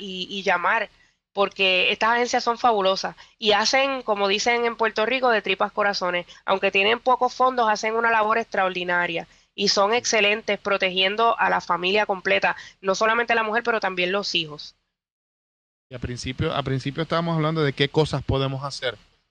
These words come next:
Speaker 2: Mi esposa Francesca siempre, siempre ha, ha promovido desde hace tiempito ya, eh, en el caso de reciclaje, por ejemplo, y lo traigo en este caso,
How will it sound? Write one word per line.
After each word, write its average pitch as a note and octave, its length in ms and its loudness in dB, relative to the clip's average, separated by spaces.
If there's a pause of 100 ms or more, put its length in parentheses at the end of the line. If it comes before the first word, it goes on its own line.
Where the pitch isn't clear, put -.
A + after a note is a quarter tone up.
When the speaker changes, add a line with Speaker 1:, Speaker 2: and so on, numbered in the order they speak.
(100)
Speaker 2:
Mi A#2+ 120 -2
esposa C3+ 400 0
Francesca C#3+ 480 -2
siempre, C3 580 -2
siempre B2+ 380 -2
ha, C3+ 140 0 (280)
ha B2 80 -6
promovido C3 720 2
desde A2+ 480 -2
hace B2 320 -4
tiempito C3 480 2
ya, B2+ 220 2 (680)
eh, G#2 380 -4
en A#2+ 120 -4
el A2 100 -2
caso A#2 240 0
de B2 60 0
reciclaje, B2 440 2
por B2 140 -2
ejemplo, C3 260 2
y - 40 2
lo G2 100 0
traigo A#2 340 -2
en G2+ 60 -2
este G#2+ 180 -6
caso, F#2 320 -6